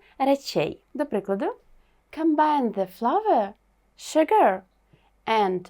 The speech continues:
baking powder before adding milk and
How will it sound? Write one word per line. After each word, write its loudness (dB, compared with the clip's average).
baking -2
powder -4
before 0
adding 0
milk -2
and -4